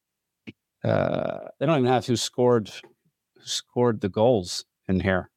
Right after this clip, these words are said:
Let me, uh, sorry, y'all. Let me go over to Safari, which might actually have, nope, Safari doesn't have it either. Okay.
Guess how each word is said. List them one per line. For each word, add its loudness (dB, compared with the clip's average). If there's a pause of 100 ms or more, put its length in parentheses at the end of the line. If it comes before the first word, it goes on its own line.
(140)
Let -4
me, 2
uh, 2 (260)
sorry, 0
y'all. 0
Let -6
me -4
go -2
over 0
to 0 (2250)
Safari, 0 (120)
which -6
might 2
actually 0
have, 0
nope, 0
Safari 2
doesn't 2
have 0
it -4
either. -4 (120)
Okay. 2